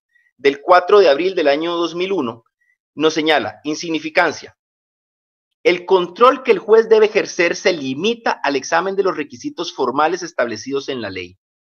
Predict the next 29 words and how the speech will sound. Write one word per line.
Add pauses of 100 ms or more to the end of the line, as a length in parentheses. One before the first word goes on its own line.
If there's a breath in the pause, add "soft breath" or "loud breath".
(600)
El
análisis
de
conveniencia,
utilidad
y
necesidad
de
la
persecución
penal (120)
corresponde
efectuarlo
al
Ministerio
Público. (960)
Clarísimo
este
voto
veintiséis
seis
dos
dos
mil
uno
de
la
Sala
Constitucional